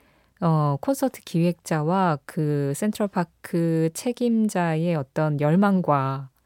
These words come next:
이런 것들이 다 같이 이렇게 딱 시기가 맞아서 이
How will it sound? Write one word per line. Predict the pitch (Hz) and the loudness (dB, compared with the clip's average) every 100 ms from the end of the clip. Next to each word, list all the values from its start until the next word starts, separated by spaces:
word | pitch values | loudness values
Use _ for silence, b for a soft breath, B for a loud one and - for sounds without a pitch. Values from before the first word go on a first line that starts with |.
| B B B - | B B B 0
이런 | 196 269 | 2 2
것들이 | 285 269 - 247 302 214 156 b b b | 2 0 0 0 2 0 -2 b b b
다 | - - 190 | -10 -4 0
같이 | 320 330 _ - 294 285 269 | 0 0 _ -6 -2 0 0
이렇게 | 196 - 202 190 - | -2 -2 -2 -2 0
딱 | - 240 | 0 0
시기가 | - - 349 349 311 | -2 0 0 2 0
맞아서 | 175 170 202 - 165 185 190 127 127 b b b - | 0 0 -2 0 -2 0 0 -2 -6 b b b -6
이 | 147 143 | -2 -2